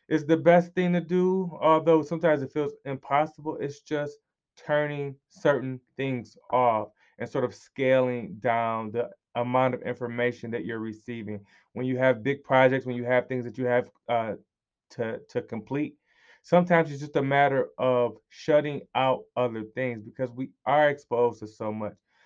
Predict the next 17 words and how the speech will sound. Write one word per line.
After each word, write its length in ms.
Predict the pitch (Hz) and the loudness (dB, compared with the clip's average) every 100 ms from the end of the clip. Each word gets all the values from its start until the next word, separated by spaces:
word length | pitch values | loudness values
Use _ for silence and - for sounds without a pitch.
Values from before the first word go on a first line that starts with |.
| _ _ _ | _ _ _
Uh, 260 | - 123 127 | -2 0 0
if 60 | 123 | -2
you 120 | 135 | -4
have 200 | 135 151 | 0 2
a 60 | 156 | 2
deadline, 760 | 135 151 156 135 117 104 101 - _ _ _ _ _ _ _ _ _ 131 | 2 2 2 0 -4 -6 -8 -14 _ _ _ _ _ _ _ _ _ -4
or 160 | 131 | 0
if 100 | 123 | 0
you, 140 | 139 135 | -2 -8
you, 260 | 135 135 107 | -6 -8 -6
you 100 | 131 | -4
know, 180 | 123 | -4
you're 260 | 117 113 123 | -4 -4 -4
giving 280 | 113 151 143 | 0 -2 0
yourself 340 | 135 143 131 | -4 -2 -2
a 80 | 127 | -2
de-, 300 | 110 120 - | 0 0 0